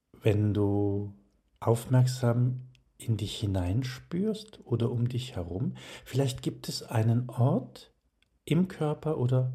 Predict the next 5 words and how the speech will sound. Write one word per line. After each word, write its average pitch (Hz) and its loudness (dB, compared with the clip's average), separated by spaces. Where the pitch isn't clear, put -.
um 151 0
deinen 143 0
Körper 127 -2
herum, 107 -4
der 131 2